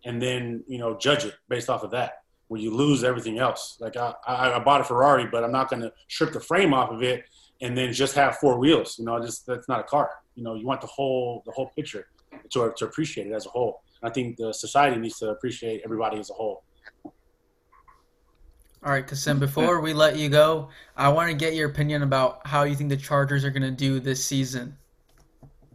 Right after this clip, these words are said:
Speaker 1: I personally think the Chargers are gonna do good. Every time people count out the Chargers, the Chargers come back with something out of, out of left field. And I think that, uh, Coach Lynn is a, a great coach. I think he, I think he works on the fly.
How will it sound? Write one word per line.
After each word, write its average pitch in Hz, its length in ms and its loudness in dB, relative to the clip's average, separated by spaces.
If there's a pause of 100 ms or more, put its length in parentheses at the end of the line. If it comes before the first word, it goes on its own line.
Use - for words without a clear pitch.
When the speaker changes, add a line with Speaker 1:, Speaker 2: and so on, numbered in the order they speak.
(520)
Speaker 1:
I 139 120 2
personally 151 480 2
think 131 220 -2
the 123 80 -6
Chargers 123 340 2
are 113 40 -4
gonna 123 160 0
do 110 120 -6
good. 123 320 2 (600)
Every 143 140 0
time 151 540 4
people 143 200 2
count 139 260 4
out 135 100 2
the - 60 -10
Chargers, 143 380 4
the 123 80 -6
Chargers 123 280 2
come 123 200 0
back 123 320 0 (100)
with 113 160 -6
something 120 520 -2 (120)
out 120 180 0
of, - 120 -14
out 123 160 2
of 113 80 -4
left 123 200 0
field. 127 320 0
And 123 100 -4
I 120 80 -2
think 135 240 0
that, 127 240 0 (600)
uh, 113 240 2
Coach 131 280 6
Lynn 139 220 6
is 120 160 0
a, 120 60 0
a 117 440 -4
great 131 280 2
coach. 131 380 2
I 120 60 -4
think 131 200 -2
he, 143 340 0 (220)
I - 60 0
think - 160 2
he 156 80 0
works 143 260 2
on 123 60 -4
the 117 60 -4
fly. 127 380 4